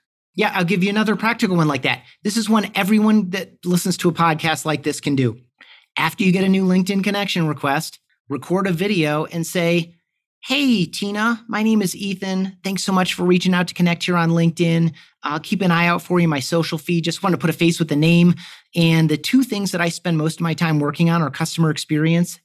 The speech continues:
and video communication, like I'm doing right now. If you ever have any questions about those things, reach out and let me know.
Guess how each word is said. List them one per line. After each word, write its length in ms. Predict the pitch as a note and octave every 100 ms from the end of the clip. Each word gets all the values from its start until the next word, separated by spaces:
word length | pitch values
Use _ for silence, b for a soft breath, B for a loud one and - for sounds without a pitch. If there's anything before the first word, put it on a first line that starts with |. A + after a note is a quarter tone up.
| -
and 280 | D3 C#3 C3
video 300 | C#3 D#3+ D#3
communication, 800 | D#3+ D#3+ D#3 E3 E3 F3+ F3+ E3
like 180 | C#3+ D3
I'm 120 | D3
doing 220 | D#3+ D#3+
right 180 | D3+ C#3+
now. 180 | D3+ E3+
If 300 | - - F#3
you 60 |
ever 280 | D#3+ D3+ D3
have 240 | C#3 D3+
any 220 | - F#3 E3+
questions 380 | - E3 E3+
about 260 | D#3+ E3 D#3+
those 160 | E3 -
things, 260 | E3 -
reach 180 | E3+ E3
out 120 | E3
and 80 | D3+
let 120 | D#3+
me 120 | D#3+
know. 260 | D#3+ E3